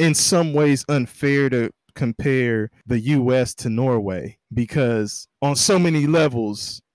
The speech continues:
you know, there's differences, whether it be, you know, poverty, home,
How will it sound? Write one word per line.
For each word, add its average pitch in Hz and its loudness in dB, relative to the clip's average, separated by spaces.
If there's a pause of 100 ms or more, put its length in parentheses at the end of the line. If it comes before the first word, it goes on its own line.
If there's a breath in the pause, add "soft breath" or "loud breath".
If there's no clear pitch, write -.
you 147 -2
know, 135 2
there's 123 0
differences, 127 -2
whether 117 0
it 104 -4
be, 110 -4
you 117 -4
know, 95 -2
poverty, 110 0
home, 117 -2